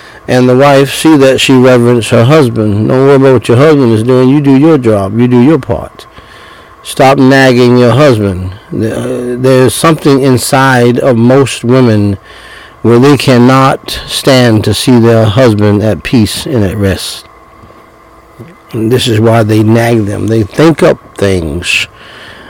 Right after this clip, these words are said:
to say to them and to ask them and to bother them,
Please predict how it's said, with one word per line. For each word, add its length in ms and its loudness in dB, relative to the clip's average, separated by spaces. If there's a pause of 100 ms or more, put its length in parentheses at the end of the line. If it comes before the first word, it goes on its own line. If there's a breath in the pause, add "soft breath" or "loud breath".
(160 loud breath)
to 220 2
say 380 2
to 140 0
them 420 4
and 220 2
to 120 0
ask 320 0
them 220 0
and 100 2
to 80 2
bother 360 2
them, 420 -6